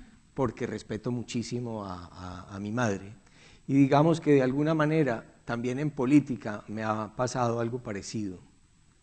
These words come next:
Eso me lleva a tener unas opiniones políticas como de centauro, de,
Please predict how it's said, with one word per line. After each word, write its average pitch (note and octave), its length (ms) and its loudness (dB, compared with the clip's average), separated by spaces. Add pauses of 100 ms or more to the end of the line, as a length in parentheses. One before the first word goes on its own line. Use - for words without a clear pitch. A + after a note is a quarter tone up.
(320)
Eso A2+ 160 -10
me C3+ 100 -6
lleva B2 200 4
a B2+ 80 2
tener A#2 260 -4
unas C3+ 260 -8
opiniones A#2 540 -4
políticas A2+ 600 -6
como G#2 340 -12
de F#2+ 160 -10
centauro, G2 680 -8 (880)
de, G2 420 -10